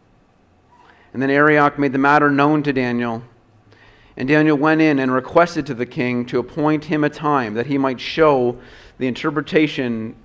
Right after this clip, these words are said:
to the king. This is the word of the Lord. An incredible passage this morning as we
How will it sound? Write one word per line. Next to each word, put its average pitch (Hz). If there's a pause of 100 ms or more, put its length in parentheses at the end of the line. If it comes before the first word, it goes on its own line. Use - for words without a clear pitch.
(140)
to 131
the 117
king. 120 (720)
This 120
is 127
the 127
word 143
of 123
the 123
Lord. 135 (1600)
An 127
incredible 165
passage 160
this 143
morning 151
as 123
we 131